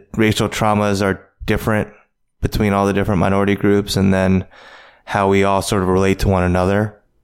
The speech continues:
um, and how that's, uh, informed by the racial traumas, um, that we've endured.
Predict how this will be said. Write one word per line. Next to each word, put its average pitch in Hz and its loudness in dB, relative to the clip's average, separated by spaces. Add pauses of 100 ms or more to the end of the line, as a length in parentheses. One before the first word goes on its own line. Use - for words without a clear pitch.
(160)
um, 90 0
and 90 0
how 95 0
that's, 92 -2 (840)
uh, 101 2
informed 92 0 (320)
by 98 0
the 98 0
racial 98 0
traumas, 101 -2 (200)
um, 95 0
that 95 2
we've 98 2
endured. 101 0